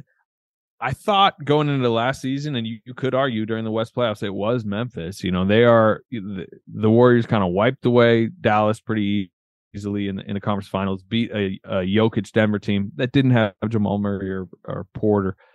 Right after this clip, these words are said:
uh, in the first round. That second round series, there were, you know, tight, tense moments. It was very chippy. Um, so I would still kind of say Memphis. I think the way they turn the,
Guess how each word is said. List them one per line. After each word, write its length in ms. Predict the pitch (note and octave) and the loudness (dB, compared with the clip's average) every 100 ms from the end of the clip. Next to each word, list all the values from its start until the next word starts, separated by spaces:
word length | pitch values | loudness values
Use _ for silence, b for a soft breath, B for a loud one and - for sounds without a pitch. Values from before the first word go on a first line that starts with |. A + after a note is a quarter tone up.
| b b | b b
uh, 160 | F#2+ D#2+ | -6 -4
in 100 | G2+ | -2
the 60 | G2 | -4
first 320 | - G2+ - | 0 -2 0
round. 360 | G2+ G2 F#2+ F#2 _ _ _ _ _ | -4 -2 -4 -6 _ _ _ _ _
That 160 | A#2+ D3 | -6 -2
second 280 | F3 D#3+ D3 | 0 0 0
round 260 | C#3 A#2+ | 0 0
series, 320 | A#2+ B2+ B2+ A#2 | -2 -2 0 2
there 140 | A#2+ | 2
were, 200 | A2+ G#2 - _ _ _ _ | 0 -4 -10 _ _ _ _
you 100 | C#3 | -4
know, 140 | B2 G2+ | -2 -2
tight, 400 | - C3+ B2 - | -2 0 0 -2
tense 280 | C3+ B2 A2+ | -4 -4 -6
moments. 460 | A2+ A#2 A#2+ A2+ | -6 -4 -4 -4
It 80 | G#2+ | -6
was 160 | G#2 G#2+ | -8 -12
very 720 | A#2 A#2+ B2 B2+ B2 B2 A#2+ | -12 -4 2 4 6 6 4
chippy. 380 | - A#2 A#2 A2+ b b _ | 2 0 0 -4 b b _
Um, 400 | G2 F#2 E2+ E2+ - | -2 -2 -2 -8 -12
so 160 | - F#2+ | -4 0
I 120 | F#3+ | 4
would 160 | F#4+ - | 4 2
still 300 | - F#3 A3+ | 2 2 2
kind 420 | - - C3 F3 | -2 -6 0 0
of 100 | B2+ | 0
say 300 | - B2 C#3+ | 0 0 2
Memphis. 540 | A#2+ A#2 C#3 D#3 E3 | 2 -2 -2 -4 -4
I 80 | G#2 | -4
think 220 | - A#2 | -4 -4
the 80 | A#2 | 0
way 180 | A2+ A#2+ | 2 0
they 140 | G#2+ | -2
turn 320 | - A#2+ A#2 | -6 -8 -4
the, 100 | A2+ | -4